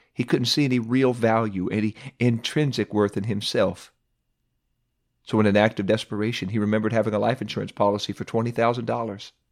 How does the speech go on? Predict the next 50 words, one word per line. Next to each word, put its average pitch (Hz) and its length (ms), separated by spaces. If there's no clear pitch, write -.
And 98 100
since 107 200
his 101 80
value 110 400
was 98 120
only 107 260
in 98 120
what 107 140
money 107 240
he 110 120
could - 160
make, 90 380
he 120 120
decided 104 440
to 95 60
take 107 200
his 98 180
own 113 240
life 113 280
through 101 140
an 98 40
intentional 110 460
car 120 280
wreck. 87 360
His 95 200
life 101 280
insurance 127 360
payout 104 440
would 90 160
be 95 100
his 95 180
last 92 320
commission. 95 500
At 101 60
the 101 80
final 104 300
scene 104 260
of 85 80
Death 107 180
of 95 60
a 95 40
Salesman, 98 440
the 92 80
Loman 101 260
family 101 300
gathered 107 320
around 107 240
their 101 100
father's 104 380
casket, 113 500